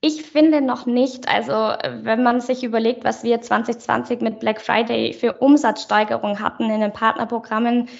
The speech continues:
können da die French Days noch nicht so mitziehen. Ähm, ich meine, es waren zwölf Prozent zwanzig zwanzig und zwanzig einundzwanzig war es aber doch noch mal weniger. Also wir haben ja teilweise Partnerprogramme mit fünfzig Prozent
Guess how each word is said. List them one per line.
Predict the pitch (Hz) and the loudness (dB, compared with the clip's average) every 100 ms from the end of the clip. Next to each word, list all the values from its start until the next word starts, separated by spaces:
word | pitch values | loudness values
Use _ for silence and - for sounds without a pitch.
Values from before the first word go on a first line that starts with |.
| - - - | -20 -20 -2
können | 254 254 | 2 4
da | 240 | 4
die | 233 | 0
French | - 226 262 - | 0 2 2 0
Days | 240 247 - | 0 0 -2
noch | 226 - | -4 4
nicht | 269 330 - | 4 4 2
so | 269 | 2
mitziehen. | 277 294 294 - 269 269 262 - | 4 4 0 -2 0 0 0 2
Ähm, | 226 226 220 226 226 226 226 - - _ _ - | 2 2 0 0 0 0 -4 -14 -20 _ _ -12
ich | 247 | -2
meine, | 254 269 | 0 0
es | 277 | 0
waren | 254 254 | -2 -2
zwölf | - 269 302 | 0 0 0
Prozent | 285 - 269 269 | -6 -2 -2 0
zwanzig | 262 262 262 254 | -2 -2 -4 -4
zwanzig | - 247 262 262 262 | 0 0 2 -2 -2
und | 240 | -6
zwanzig | 240 240 247 - | -2 -2 -2 -6
einundzwanzig | 233 240 247 - 240 240 247 240 | -2 0 -2 -2 -4 -2 -6 -2
war | 220 226 226 | -2 0 -2
es | - | -4
aber | 220 220 | -2 -2
doch | 247 - | -2 -2
noch | 254 262 269 | -2 -2 -2
mal | 254 220 | -2 -2
weniger. | 233 277 294 285 254 262 262 - - - | -2 4 4 4 4 4 0 -8 -20 -4
Also | 240 220 | -2 2
wir | 254 | 2
haben | 262 | 4
ja | 226 | 0
teilweise | 220 226 226 | 2 -2 -2
Partnerprogramme | 226 226 226 226 226 220 | -6 -6 -4 -8 -4 -4
mit | 220 226 | -4 -2
fünfzig | - 302 302 - 214 | 4 4 4 -4 -6
Prozent | - 220 214 208 220 | -6 -2 -2 -2 -8